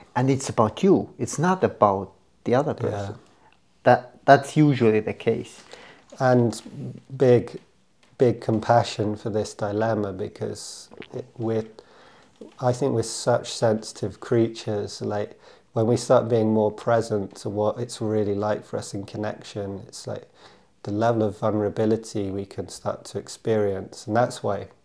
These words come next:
Speaker 2: often <laughs> people don't want to become more present, 'cause it, when you really discover, it's like, "Wow, I'm really sensitive."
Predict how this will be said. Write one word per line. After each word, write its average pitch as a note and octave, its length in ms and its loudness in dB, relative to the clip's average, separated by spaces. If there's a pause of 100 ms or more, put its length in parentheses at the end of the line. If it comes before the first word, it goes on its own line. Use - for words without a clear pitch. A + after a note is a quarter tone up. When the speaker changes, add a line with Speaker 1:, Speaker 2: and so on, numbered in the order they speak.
(180)
Speaker 2:
often A#2+ 340 -4
<laughs> - 80 -4
people A#2+ 240 -2
don't - 240 -4
want A#2 160 -2
to G#2 60 -6
become A2 340 -4
more G#2 220 -4
present, G#2 600 -6
'cause A2 260 -8 (720)
it, - 240 -10 (240)
when A#2 200 2
you A#2+ 100 2
really A2 260 6
discover, A2 640 -2
it's - 200 -6
like, G2+ 200 -10
"Wow, A2 380 0
I'm G#2 260 -4
really A2 300 0
sensitive." A2 760 -6